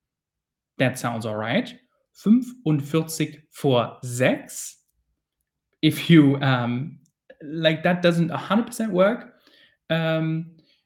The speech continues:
with the fünfundvierzig wouldn't work with the math, but if we say siebzehn Uhr fünfundzwanzig, that would be great. So Alan, uh, or Alan have done, has done it correctly. Adi, we, um, ha-, H X has done it correctly.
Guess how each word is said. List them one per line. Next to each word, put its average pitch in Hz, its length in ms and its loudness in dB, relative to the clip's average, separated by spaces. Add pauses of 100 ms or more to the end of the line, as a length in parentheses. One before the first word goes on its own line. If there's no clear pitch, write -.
(180)
with 160 300 -2
the 151 240 0
fünfundvierzig 170 720 -4
wouldn't 156 180 0
work 139 240 4
with 139 120 -6
the 135 80 -4
math, 135 500 -4 (120)
but 143 400 4
if 139 100 -6
we 143 60 -4
say 139 300 -2
siebzehn 147 540 -2
Uhr 139 320 -2 (120)
fünfundzwanzig, 143 1000 2
that 131 140 -4
would 139 120 -8
be 139 80 -8
great. 127 340 -8
So 135 380 0 (540)
Alan, 185 680 0
uh, 139 380 -2 (240)
or 147 240 -6
Alan 170 400 0
have 151 420 -4
done, 143 180 0
has 139 180 -4
done 139 160 0
it 139 100 -4
correctly. 131 540 -2 (380)
Adi, 147 560 0
we, 147 480 -2
um, 127 300 0
ha-, 127 440 -8 (400)
H 135 460 0
X 196 240 -2
has 165 140 0
done 151 200 4
it 139 120 -2
correctly. 135 560 -2